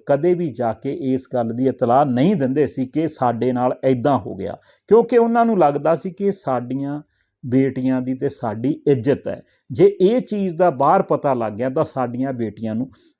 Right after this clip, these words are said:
ਕੌਣ ਅਪਣਾਏਗਾ। ਇਹਨਾਂ ਘਟਨਾਵਾਂ ਦਾ ਇੱਕ ਕਾਰਨ ਇਹ ਵੀ ਸੀ ਕਿ ਉਸ ਵੇਲੇ ਪਿੰਡਾਂ ਦੇ ਵਿੱਚ ਲਾਈਟ ਵੀ ਨਹੀਂ ਸੀ,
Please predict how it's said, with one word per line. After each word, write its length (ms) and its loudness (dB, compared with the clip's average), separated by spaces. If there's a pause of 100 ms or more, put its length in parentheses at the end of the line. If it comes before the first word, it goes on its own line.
ਕੌਣ 280 6
ਅਪਣਾਏਗਾ। 580 -4 (380)
ਇਹਨਾਂ 280 -2 (100)
ਘਟਨਾਵਾਂ 500 -2
ਦਾ 80 2
ਇੱਕ 180 -4
ਕਾਰਨ 420 0
ਇਹ 120 0
ਵੀ 160 -4
ਸੀ 200 -10
ਕਿ 320 -2
ਉਸ 380 2
ਵੇਲੇ 460 0 (340)
ਪਿੰਡਾਂ 360 -2
ਦੇ 100 -2
ਵਿੱਚ 240 -6
ਲਾਈਟ 440 -2
ਵੀ 340 -8 (760)
ਨਹੀਂ 240 2
ਸੀ, 340 -8